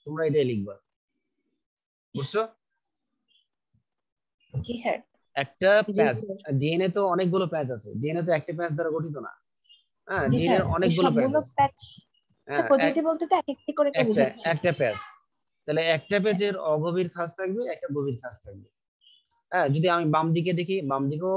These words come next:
Speaker 1: একই রকম, যদি ডান দিক দেখি, ডান দিকেও একই রকম। ওকে?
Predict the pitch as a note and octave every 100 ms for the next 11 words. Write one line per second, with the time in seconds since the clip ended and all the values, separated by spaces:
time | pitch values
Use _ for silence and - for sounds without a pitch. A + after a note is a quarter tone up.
0 | G3 F3 F3 G#3 G#3 A#3 E3 D3+ D3+ D3
1 | D3 E3 F#3 E3+ D3+ C#3+ _ _ C3+ D#3
2 | D#3 D3+ F#3+ A#3 _ _ - C3+ C3 G#2
3 | G#2+ _ _ _ _ _ _ _ _ _
4 | - C3+